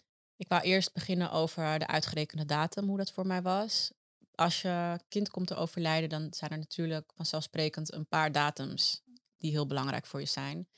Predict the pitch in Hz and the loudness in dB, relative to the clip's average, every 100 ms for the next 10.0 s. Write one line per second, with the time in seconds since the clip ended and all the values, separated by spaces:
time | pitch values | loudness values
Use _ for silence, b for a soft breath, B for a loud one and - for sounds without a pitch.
0 | b b b - - 175 - 151 139 143 | b b b -2 2 4 4 2 2 2
1 | 151 143 143 143 - - - - 147 151 | -2 -2 -2 4 6 4 0 -4 0 4
2 | 147 143 151 151 - 156 147 139 139 143 | 4 2 -4 -8 -6 -4 -4 -4 -6 -6
3 | - - - 180 175 - 147 160 160 151 | -10 -14 -20 -18 -12 -4 -2 0 0 -2
4 | - - 151 147 - 151 147 - 151 - | -6 -4 -4 -4 -2 -2 0 0 0 0
5 | 170 170 185 180 170 175 180 202 240 - | -2 0 -2 0 2 0 0 -4 -4 -6
6 | _ b b b b b b _ - 165 | _ b b b b b b _ 0 2
7 | 156 151 143 147 - - - - _ _ | 2 -2 -4 0 2 4 2 -2 _ _
8 | _ _ _ - 160 - 165 170 160 151 | _ _ _ -8 -6 -2 0 2 2 2
9 | 156 - 147 - 135 135 139 147 151 | 0 -4 -6 -6 -6 -2 -2 0 -2